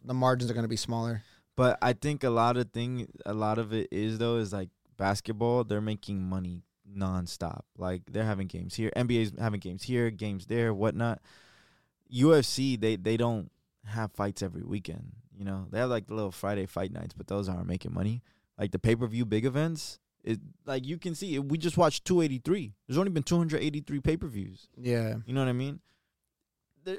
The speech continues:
Speaker 2: how many games are in a
Speaker 1: Yeah,
Speaker 2: season?
Speaker 1: but, yeah, but that's why they have, like, those reality, uh, the little, what, the Ultimate Fighters.
Speaker 2: Like, how else will the U F C make money? It's not like they're selling jerseys. They don't have jersey sales. So how else are they making money?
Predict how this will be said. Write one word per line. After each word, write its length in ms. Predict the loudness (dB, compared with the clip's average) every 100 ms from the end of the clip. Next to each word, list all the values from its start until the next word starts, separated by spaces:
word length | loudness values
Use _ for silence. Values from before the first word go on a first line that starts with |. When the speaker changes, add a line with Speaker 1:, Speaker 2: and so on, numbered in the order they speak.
| -4
Speaker 2:
how 160 | -4
many 200 | -2 -4
games 340 | -2 -2 -2 -2
are 80 |
in 120 | -2 -2
a 80 | 4
Speaker 1:
Yeah, 220 | 6 6
Speaker 2:
season? 120 | 8
Speaker 1:
but, 200 | 8 8 4
yeah, 220 | 2 6
but 140 | 6 6
that's 220 | 6 6
why 120 | 4
they 100 | 6
have, 160 | 8 8
like, 140 | 6
those 160 | 4 2
reality, 640 | 4 6 6 4 0 -2 -6 -12 _ _ _ _ _
uh, 200 | 0 2
the 80 | 4
little, 280 | 4 6 4
what, 120 | 2
the 80 | 2
Ultimate 340 | 2 4 2
Fighters. 200 | 2 4
Speaker 2:
Like, 140 | 6 6
how 300 | 6 6 6
else 280 | 4 2
will 280 | -2 2 4
the 100 | 2
U 160 | 0 0
F 80 | 0
C 140 | -4
make 180 | -4 -2
money? 180 | -2 -2
It's 140 | 0
not 100 | 2
like 140 | 2 0
they're 80 | -2
selling 300 | 0 -2 -2
jerseys. 480 | -4 -4 -6 -12 -6
They 120 | -2
don't 100 | 0
have 120 | 0
jersey 280 | -2 -4 -4
sales. 420 | -4 -6 -6 -10 _ _ _ _
So 160 | -2 0
how 240 | 4 4
else 180 | 4 2
are 80 | 0
they 100 | 0
making 320 | -2 -4 -8
money? 320 | -8 -8 -14